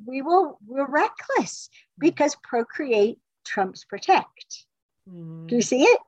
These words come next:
Speaker 2: Yes, I do.
Speaker 1: This is, yeah, this is why,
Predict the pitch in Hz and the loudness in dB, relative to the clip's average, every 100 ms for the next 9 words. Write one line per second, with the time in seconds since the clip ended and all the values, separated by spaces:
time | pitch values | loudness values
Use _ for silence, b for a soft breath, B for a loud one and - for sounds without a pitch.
0 | - - 185 185 - 185 170 185 185 277 | -12 -10 -8 -8 -8 -10 -8 -8 0 0
1 | 339 349 330 285 - _ _ _ 262 370 | 4 4 4 -2 -12 _ _ _ 4 6
2 | 415 - 202 277 - 349 339 269 233 254 | 6 4 2 -2 4 4 4 0 0 4
3 | 254 269 285 302 302 294 | 6 8 6 6 4 0